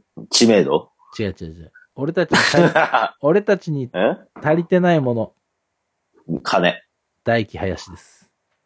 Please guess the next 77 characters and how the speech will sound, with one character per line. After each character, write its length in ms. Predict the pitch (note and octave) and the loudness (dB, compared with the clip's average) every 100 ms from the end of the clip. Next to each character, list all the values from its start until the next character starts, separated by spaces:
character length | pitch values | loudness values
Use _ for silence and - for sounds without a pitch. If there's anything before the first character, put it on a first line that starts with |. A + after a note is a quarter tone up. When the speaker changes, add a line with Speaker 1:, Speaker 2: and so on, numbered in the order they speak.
| _ - | _ -2
Speaker 1:
あ、 240 | E2+ D2 D2 | -2 -2 0
ご 100 | D#2 | 2
め 100 | D#2 | 2
ん 40 | |
ご 60 | C#2 | 0
め 80 | |
ん。 80 | - _ _ _ - _ _ _ _ _ - - | -4 _ _ _ -18 _ _ _ _ _ -20 -2
で、 60 | F#2+ | 2
俺、 120 | A#2 | 2
そ 200 | - A#3+ | 6 4
う、 60 | G#3 | 6
大 380 | F4 G#4 G4 - | 4 4 2 0
輝 120 | B2 | -4
林 340 | G#2+ G#2+ G2+ | 0 -2 -2
見 180 | B2 D4 | -4 0
て 120 | D3+ | 2
な 140 | B2 C3+ | 4 4
い 80 | |
か 80 | F3 - - - A3+ | 2 0 0 0 2
ら。 180 | A3+ | 2
Speaker 2:
<laughs> 20 | F3 | 4
い 60 | |
や、 160 | F#3 F#3+ | 4 4
俺 160 | A3 | 2
も 140 | B3 A#3+ | 2 0
見 120 | C4+ | -2
て 100 | G#3 | -2
な 120 | F3+ | 0
い 100 | E3 | 0
よ。 200 | C3+ F#3+ _ C4+ - | -4 -6 _ -16 -4
Speaker 1:
ち 120 | - | 0
ょ、 20 | |
Speaker 2:
見 80 | G2 | 2
て 60 | C#3 | 4
な 40 | |
い。 40 | G#3+ | 4
Speaker 1:
俺 80 | B3 | 6
の、 80 | |
Speaker 2:
い 40 | G3+ | 6
や、 80 | A3 | 6
Speaker 1:
俺 80 | A#3 | 6
の、 20 | |
Speaker 2:
で 60 | A3 | 6
も、 140 | G3+ | 4
Speaker 1:
俺 160 | F3+ G3+ | 4 2
の 100 | F3 | 4
目 160 | F3+ | 2
の。 100 | F#3+ | 2
Speaker 2:
ち 60 | C#4+ | 0
ょ 40 | |
っ 40 | D4+ | 0
と 80 | A3 | -2
さ、 140 | A2+ | 0
Speaker 1:
あ、 40 | A2 | 2
Speaker 2:
も 60 | |
う 20 | D#3 | 4
さ、 60 | G3 | 6
Speaker 1:
で、 80 | D3+ | 6
要 120 | G#3 | 6
は 100 | C3+ | 4
そ 100 | D3 | 4
れ 80 | E3+ | 4
じ 80 | G3+ | 4
ゃ、 60 | |
あ 60 | A#2 | 0
の、 280 | F#2+ F2 _ _ _ - D#2+ | -2 -8 _ _ _ -16 -4
そ 180 | - A2 | 2 2
う、 100 | - | 4
そ 120 | A2+ | 4
う 20 | |
い 20 | C3 | 6
う 40 | |
こ 40 | |
と 20 | D3+ | 6
で 40 | |
し 60 | D3+ | 4
ょ？ 140 | - | -4